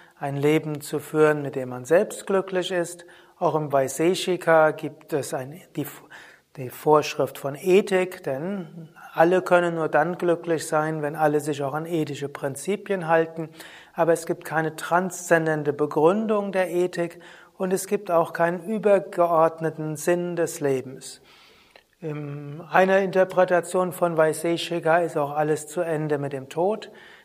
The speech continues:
Es gilt, ein gutes Leben zu führen, wo man Freude hat,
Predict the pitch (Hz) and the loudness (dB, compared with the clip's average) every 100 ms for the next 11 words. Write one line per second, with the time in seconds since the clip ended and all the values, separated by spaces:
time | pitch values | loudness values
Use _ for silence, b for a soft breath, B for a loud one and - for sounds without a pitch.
0 | B 202 - 214 220 196 160 196 196 202 | B -8 -2 0 2 0 0 -2 -4 -4
1 | 214 226 - 185 190 185 185 190 - 180 | -2 -2 -2 2 2 2 -4 -8 -4 2
2 | 175 160 165 135 127 127 - 151 170 185 | 2 2 0 -6 -10 -14 -2 4 6 6
3 | 180 147 160 - | 2 0 -2 -4